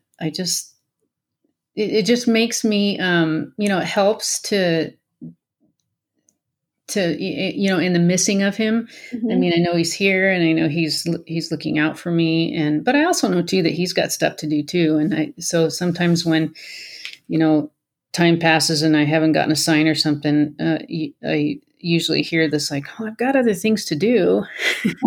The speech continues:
Speaker 2: <laughs> I mean, it's true. It is true, but it's so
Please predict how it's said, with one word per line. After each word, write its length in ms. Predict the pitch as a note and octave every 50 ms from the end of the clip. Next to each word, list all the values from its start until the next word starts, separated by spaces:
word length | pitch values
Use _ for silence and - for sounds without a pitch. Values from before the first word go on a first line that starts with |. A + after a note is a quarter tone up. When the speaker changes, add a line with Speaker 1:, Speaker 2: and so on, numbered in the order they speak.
| A#3+ -
Speaker 2:
<laughs> 1400 | - B3+ - - A3+ - - _ - B3 - - _ - C#4+ - - _ _ A4+ D5+ - B4+ - F4+ C#4+ - -
I 160 | C4+ - F4+
mean, 200 | D4 D4+ D4+ D4 C#4+
it's 460 | - - - D#4+ - - - - -
true. 240 | - - B3+ A3+ G3
It 240 | - - C4+ C4+
is 220 | G#4 G#4+ G#4 - - - _
true, 140 | D#4 A#3 A#3
but 280 | C4 D4 C#4 C4+ C4 C4
it's 120 | C4 - -
so 180 | C4+ B3+ C4+